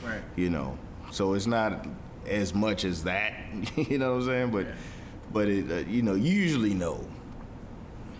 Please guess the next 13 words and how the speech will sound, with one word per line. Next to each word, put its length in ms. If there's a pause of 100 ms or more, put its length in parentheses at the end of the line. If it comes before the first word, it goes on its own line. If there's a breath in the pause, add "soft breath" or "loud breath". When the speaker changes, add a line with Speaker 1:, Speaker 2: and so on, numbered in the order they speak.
(120)
Speaker 2:
you 100
know. 200 (120)
Speaker 1:
Like, 180
what 120
if 140
it 40
was, 180 (120)
like, 180 (320)
me, 380 (680)
and 100
I 60
wanted 340
to 160